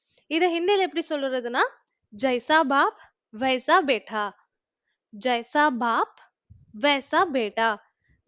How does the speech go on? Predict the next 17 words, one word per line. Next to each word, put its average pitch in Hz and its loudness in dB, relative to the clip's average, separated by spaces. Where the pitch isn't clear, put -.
ஜைசா 320 2
அப்படின்னா 240 -6
எப்படின்னு 302 -2
சொல்ற 214 -8
மாதிரி, 214 -6
பாப் 320 2
அப்படின்னா 226 -2
அப்பா. - -8
எப்படி 302 0
அப்பாவோ, 240 0
வைசே 294 2
பேட்டா, 226 -2
வைசா 262 0
பேட்டா 208 -6
அப்படிங்கிறது 240 -4
அப்படி 370 0
மகன். 214 -4